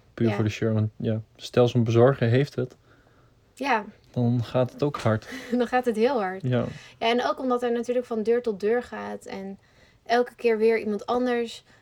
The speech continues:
Speaker 2: een pakketje moet geven en dan ook dichterbij komt, kun je het beste gewoon dat even halverwege neerzetten of zo.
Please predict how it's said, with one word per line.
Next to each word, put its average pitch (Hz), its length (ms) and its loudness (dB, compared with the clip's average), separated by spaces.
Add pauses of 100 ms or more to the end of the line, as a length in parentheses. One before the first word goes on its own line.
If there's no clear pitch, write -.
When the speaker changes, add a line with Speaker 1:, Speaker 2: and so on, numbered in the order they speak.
(120)
Speaker 2:
een 220 120 -6
pakketje 233 400 -2
moet 226 140 -2
geven 220 600 -4
en 196 80 -10
dan 196 180 -10
ook 208 160 -4
dichterbij 214 540 -2
komt, 233 340 0
kun 233 120 0
je 233 40 4
het 202 100 -2
beste 220 300 -6
gewoon 208 240 -4
dat 202 140 -4
even 202 400 -8
halverwege 202 600 -4
neerzetten 196 500 -10
of 214 100 -18
zo. - 120 -20